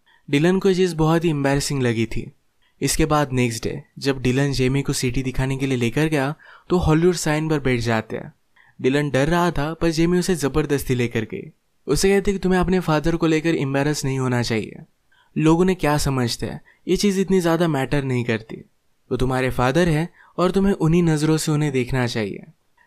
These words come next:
डिलन को ये भी बात सही लगी। जिस साइन पर वो थे, यहाँ बैठना अलाउड नहीं था, तो पुलिस उन्हें पकड़ भी लेते हैं।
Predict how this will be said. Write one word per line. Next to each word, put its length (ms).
डिलन 300
को 140
ये 240
भी 140
बात 240
सही 300
लगी। 320
जिस 140
साइन 320
पर 140
वो 120
थे, 220
यहाँ 300
बैठना 340
अलाउड 220
नहीं 200
था, 280
तो 80
पुलिस 300
उन्हें 160
पकड़ 300
भी 100
लेते 300
हैं। 180